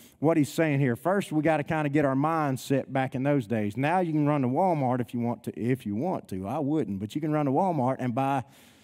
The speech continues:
whatever arrows off the shelf and go shoot. All right, so, but back in those days, um,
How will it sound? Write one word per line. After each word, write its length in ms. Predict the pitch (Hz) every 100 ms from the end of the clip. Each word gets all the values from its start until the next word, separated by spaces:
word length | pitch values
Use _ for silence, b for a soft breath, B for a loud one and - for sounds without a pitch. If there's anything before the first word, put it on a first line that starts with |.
| b b -
whatever 340 | 143 156 131
arrows 300 | 139 165 143
off 140 | 135 117
the 80 |
shelf 300 | 104 156 135
and 80 | 117
go 100 | 110
shoot. 300 | - 147 117 - _ _ _ _ _ b b b b b b -
All 100 | 131
right, 160 | 151 - -
so, 420 | - 165 135 113 - _ _ _ _ _ _ _
but 160 | - 139
back 240 | 180 180
in 140 | 156 139
those 380 | 175 240 190 110
days, 640 | 131 117 113 123 - - _ _ _ B B B B B _ _ -
um, 520 | 113 127 117 104 98